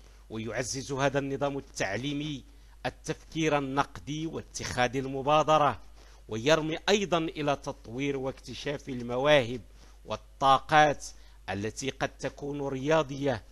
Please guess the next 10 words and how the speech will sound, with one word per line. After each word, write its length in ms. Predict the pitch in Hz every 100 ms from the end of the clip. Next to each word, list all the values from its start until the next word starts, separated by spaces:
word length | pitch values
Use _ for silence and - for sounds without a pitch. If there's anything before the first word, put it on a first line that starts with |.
| - - -
أو 160 | 120
فنية 800 | 113 - 123 127 156 151 147 131 104 - - -
أو 160 | 120 120
فكرية 800 | - 131 - 123 139 135 131 123
أو 340 | - 120 117
حرفية، 880 | - 120 107 107 - 131 110 101 - - - - - - - - - - - - - - - -
ويشجعهم 1080 | 101 98 107 156 127 - 127 123 131 147 139
على 200 | 131 139
المساعدة 760 | 139 139 - 165 160 147 156 -
المتبادلة، 1040 | 156 143 147 - 147 165 156 123 113 104